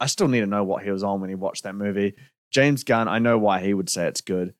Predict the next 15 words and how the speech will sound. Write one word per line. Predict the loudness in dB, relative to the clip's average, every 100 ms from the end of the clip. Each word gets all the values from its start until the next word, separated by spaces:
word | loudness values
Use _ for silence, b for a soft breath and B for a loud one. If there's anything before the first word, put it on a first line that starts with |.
| _
Stephen | -8 -2 -2 0 -4
King | -4 -2 2 4
loved | 2 2 0
it. | 0 -2 _
And | -6 -4 -4
then | -4 -6 -10 _ _ _ _ _ _ _ _ -6
you | 0
get | 4
all | 4
these | 4 0
fans | 0 2 2 2
saying | 0 2 2
the |
same | 0 0 0
thing. | -2 0 0